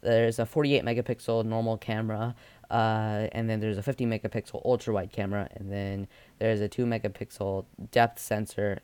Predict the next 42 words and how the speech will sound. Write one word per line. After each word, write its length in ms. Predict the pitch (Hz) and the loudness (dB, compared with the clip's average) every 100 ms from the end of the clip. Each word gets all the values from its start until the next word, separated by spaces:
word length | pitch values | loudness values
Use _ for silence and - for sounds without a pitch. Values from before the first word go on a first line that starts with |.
| - | -10
at, 200 | 110 107 | -6 -6
for, 220 | - 113 - | -2 -4 2
yeah, 240 | 117 - - | 0 0 -4
at 160 | - 117 | -4 -2
the 80 | 104 | 0
bottom, 400 | 92 95 98 95 | 0 0 -2 -4
like, 120 | 107 104 | -6 -2
that 160 | 95 | -4
small 200 | - - | -4 -8
sensor 260 | 98 87 87 | -8 -6 -6
probably. 440 | 90 98 98 104 - - - - - - - | -4 -2 0 -2 -4 -16 -20 -20 -20 -18 -8
And 100 | - | 0
what 100 | 135 | 4
they 100 | 151 | 8
advertise 440 | 135 127 131 131 127 | 6 6 4 4 4
with 100 | 127 | 2
the 60 | |
cameras 380 | 120 123 127 123 | 4 6 6 4
is 80 | 117 | 4
that 200 | 117 - | 4 4
the 80 | 123 | 2
wide 300 | 113 123 123 | 4 4 2
sensor, 500 | 123 120 - 117 - | -4 -2 0 0 0
I 60 | 113 | -2
mean, 140 | 117 | 0
the 60 | 107 | 4
ultra 260 | 131 - | 2 4
wide 240 | 113 101 110 | 2 2 0
is 160 | 113 | 0
a, 100 | 110 110 _ _ _ _ _ - | -2 -2 _ _ _ _ _ 0
or 80 | |
both 280 | 120 127 131 | 4 6 4
sensors 360 | - 110 113 107 | 4 0 0 0
in 60 | |
this 160 | 107 107 | 0 -2
case 260 | - 117 117 | 0 0 2
are 60 | |
really 260 | 113 120 117 | 2 4 4
big, 400 | 120 117 123 - | 4 4 2 -2
so 160 | 107 | -4
they 160 | 104 101 | -2 -2
ca-, 240 | - 110 | 0 -2